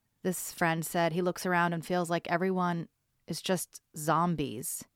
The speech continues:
I know for me personally, I look around New York City, and while I don't see zombies, I do sense a strong feeling of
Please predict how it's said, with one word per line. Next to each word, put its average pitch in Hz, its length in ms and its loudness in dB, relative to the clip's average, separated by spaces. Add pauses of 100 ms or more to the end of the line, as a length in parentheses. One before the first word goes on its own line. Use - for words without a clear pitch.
(1120)
I 214 80 8
know 269 160 10
for 247 160 4
me 240 120 8
personally, 254 680 4
I 214 100 6
look 202 220 2
around 190 260 4
New 202 140 6
York 190 280 2
City, 202 320 2
and 185 140 2
while 185 300 6
I - 100 0
don't 180 180 0
see 190 160 0
zombies, 202 540 4
I 185 160 0
do 208 160 2
sense 254 320 4
a 196 60 -2
strong 185 440 2
feeling 180 440 0
of 165 420 -2